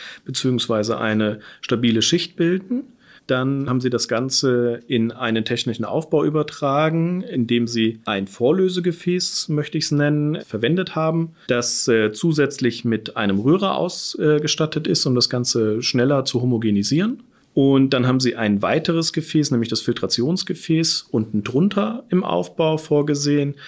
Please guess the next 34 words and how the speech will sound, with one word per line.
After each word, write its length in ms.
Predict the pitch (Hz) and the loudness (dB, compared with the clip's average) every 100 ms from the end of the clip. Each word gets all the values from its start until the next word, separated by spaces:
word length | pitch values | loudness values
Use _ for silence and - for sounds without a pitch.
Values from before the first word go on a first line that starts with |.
| - - | -16 -4
sodass 360 | 127 117 117 | 0 0 0
der 140 | - 113 | 0 0
Transfer 800 | 110 104 - - 117 147 151 110 | 0 -2 -2 0 2 4 2 2
aus 180 | 120 - | 0 2
dem 160 | 107 | 0
Vorlösegefäß 1200 | - 135 143 139 135 127 123 135 127 127 - - | 2 2 4 2 0 -2 -2 0 2 2 -2 -4
in 640 | - 117 110 104 104 104 - | 0 2 2 2 0 -4 -2
das 260 | 95 - | 0 0
Filtergefäß 800 | - 170 175 160 160 147 147 - | 0 0 2 -2 0 0 2 -2
funktionieren 600 | - 143 127 135 131 131 | -2 -2 0 0 2 0
konnte. 480 | 127 131 127 127 127 - - - _ - | 0 -2 0 0 -2 -10 -20 -20 _ 0
Und 480 | 117 110 - - | 2 2 -2 -6
dann 320 | 123 113 127 127 | -2 0 0 0
haben 220 | 127 123 | 2 2
sie 380 | 123 117 117 117 - - | 4 4 4 2 -6 -2
mittels 380 | 123 143 131 | 0 2 0
des 140 | - - | 0 0
Filtergefäßes 1200 | 143 143 127 117 113 110 120 113 - 107 101 - - - | 2 4 4 4 2 0 2 2 2 0 0 0 -2 0
das 220 | 101 107 | 0 0
Bier 540 | - 120 120 113 110 110 | -2 2 4 4 2 2
oder 200 | 101 92 | 2 0
die 100 | 92 | 0
Flüssigkeit, 760 | 127 123 117 - 107 101 - | 0 2 0 0 0 0 2
weil 120 | 101 | 0
sie 80 | 95 | 2
nicht 200 | 98 101 | 0 0
nur 200 | 98 90 | -2 -2
Bier 200 | - 107 | 0 2
verwendet 440 | 110 101 95 92 - | 2 2 0 -2 -2
haben, 300 | 92 92 107 | -2 -2 0
äh, 100 | 98 | 0
sondern 260 | 95 92 | 0 -2
auch 140 | 85 - | -4 -4
Wasser, 380 | 92 - 98 | -2 0 -2